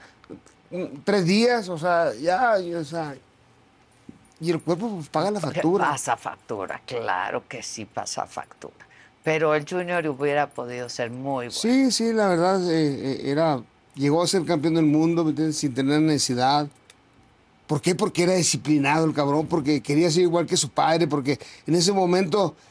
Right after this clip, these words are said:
Speaker 1: no tenía ningún pinche vicio, ¿me entiendes? Porque en ese momento quería, quería, tenía la motivación de, de igualar a su padre, de ser como su padre, ¿me entiendes? Y lo estaba logrando, ¿me entiendes? Pero le ganó lo otro, ¿me entiendes?
Speaker 2: Sí, le ganó lo otro. Qué tristeza.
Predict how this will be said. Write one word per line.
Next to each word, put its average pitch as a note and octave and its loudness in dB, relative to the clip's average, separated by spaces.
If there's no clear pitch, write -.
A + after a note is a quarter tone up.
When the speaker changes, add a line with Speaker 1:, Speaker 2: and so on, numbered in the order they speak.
Speaker 1:
no F#3 2
tenía G3+ 2
ningún F3+ 2
pinche F#3 2
vicio, F3+ 2
¿me F3+ -2
entiendes? F3 2
Porque D#3+ 0
en F3 2
ese F#3 2
momento F3+ 2
quería, E3+ 2
quería, F#3 2
tenía F#3 0
la G#3 2
motivación E3 2
de, E3 2
de C#3+ 0
igualar D#3+ 2
a F#3+ 2
su D3+ -2
padre, F#3 2
de F3 2
ser E3 0
como F3 0
su C3+ -2
padre, F#3 2
¿me E3+ 2
entiendes? D#3+ 0
Y - -2
lo F#3 2
estaba G3 2
logrando, A3+ 4
¿me C4+ 2
entiendes? B3+ 2
Pero F3+ 2
le C#3 -4
ganó C3 0
lo F3 4
otro, G#3+ 0
¿me F#3+ -4
entiendes? D#3 -2
Speaker 2:
Sí, A#2+ -12
le A2 -10
ganó G#2+ -10
lo F#2+ -10
otro. - -20
Qué C#3 -10
tristeza. - -18